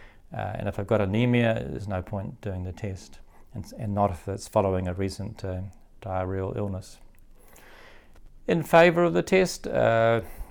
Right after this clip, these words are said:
and this will, needs further study, but there are studies suggesting that it actually has a better sensitivity, uh, than simply following symptoms, as we've discussed, uh, with a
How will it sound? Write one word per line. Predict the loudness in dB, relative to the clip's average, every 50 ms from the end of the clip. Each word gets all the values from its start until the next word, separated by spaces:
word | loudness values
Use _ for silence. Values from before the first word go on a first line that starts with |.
| -12 -14 -10
and | -8 -6 -4 -4 -4
this | -4 -2 0
will, | 2 2 2 2 0 -2 -8 -20 -20 -20 -20 -18 -18 -18 -20 -20 -14 -6
needs | -2 0 0 0 0 0
further | 2 2 4 2 2
study, | 0 2 4 4 4 4 4
but | 2 0
there | 2 4
are | 4 4 4
studies | 2 0 0 0 0 -2 -4
suggesting | -6 -4 -2 -2 -2 -2 -4 -6 -4 -2 0
that | 0 0 0 -2 -6 -14 -20 -20 -20 -20 -20 -20 -20 -20 -20 -20 -20 -20 -14 -10
it | -10 -6 -4
actually | -4 -6 -6 -4 -4 -2 -2 -2 -2 -4
has | -4 -4 -2 -2
a | -4
better | -4 -2 0 0 0 0
sensitivity, | -2 -2 -4 -4 -2 -4 -4 -4 -4 -4 -2 -2 -2 0 0 0 0 0 -2 -4 -4
uh, | -4 -4 -2 -2 -2 -2
than | 0 0 0 2 2 0 0 -2 -2 -6 -10 -16 -20 -20 -20 -20 -20 -20 -20 -10
simply | -4 -2 -2 0 0 0 0 0
following | 0 2 2 2 4 4 2 0 0 -2 -4 -6 -8 -14
symptoms, | -12 -6 -4 -4 -4 -4 -6 -8 -8 -6 -6 -6
as | -6 -6 -2
we've | -2 -2 -2 -2
discussed, | -6 -10 -10 -4 0 0 0 0 -2 -8 -18 -20 -18 -16 -14 -14 -14 -16 -18 -20 -20 -20 -20 -20 -20 -20 -16 -10 -6
uh, | -4 -4 -2 -2 -4 -4 -4 -4 -6 -6 -8 -8 -12 -14 -18 -20 -20 -14
with | -10 -8 -8 -6
a | -8 -8